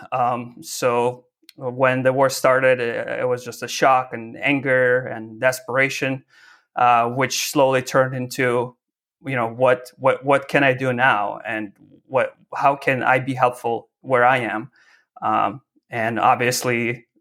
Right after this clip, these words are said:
you can't really have anybody, e-, everyone go there and fight. There's, there are five people for one weapon,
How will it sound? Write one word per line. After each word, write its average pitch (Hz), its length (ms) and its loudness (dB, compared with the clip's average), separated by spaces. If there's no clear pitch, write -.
you 135 180 -2
can't 131 360 -2
really 120 480 -2
have 123 260 0
anybody, 120 680 -2
e-, 135 140 4
everyone 135 400 2
go 135 180 2
there 120 220 -2
and 113 260 -12
fight. 123 440 0
There's, 110 640 -8
there 131 240 -4
are 123 60 0
five 135 300 0
people 135 260 -2
for 123 180 0
one 131 240 0
weapon, 123 480 -2